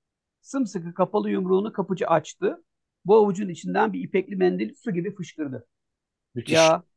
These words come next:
Speaker 1: iyi, halis ipekli mendiller hep böyledir.
Speaker 2: Evet.
Speaker 1: Avucunun içinde istediğin kadar sıkar, buruşturursunuz. Sonra avuç açıldı mı insanın elinden su gibi fışkırır.
Speaker 2: Mendilin fışkırması çok şairane bir imge değil mi hocam?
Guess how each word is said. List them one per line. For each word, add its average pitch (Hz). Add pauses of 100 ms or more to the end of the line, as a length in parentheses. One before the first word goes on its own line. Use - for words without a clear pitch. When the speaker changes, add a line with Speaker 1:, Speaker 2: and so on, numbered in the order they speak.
(1080)
Speaker 1:
iyi, 226
halis 202
ipekli 202
mendiller 208
hep 220
böyledir. 180 (260)
Speaker 2:
Evet. 101
Speaker 1:
Avucunun 180
içinde 180
istediğin 190
kadar 156
sıkar, -
buruşturursunuz. 170 (360)
Sonra 180
avuç 175
açıldı 170
mı 196 (100)
insanın 185
elinden 165 (220)
su 220
gibi 147
fışkırır. - (420)
Speaker 2:
Mendilin 143
fışkırması 190
çok 196
şairane 160
bir 196
imge 156
değil 220
mi 170
hocam? 104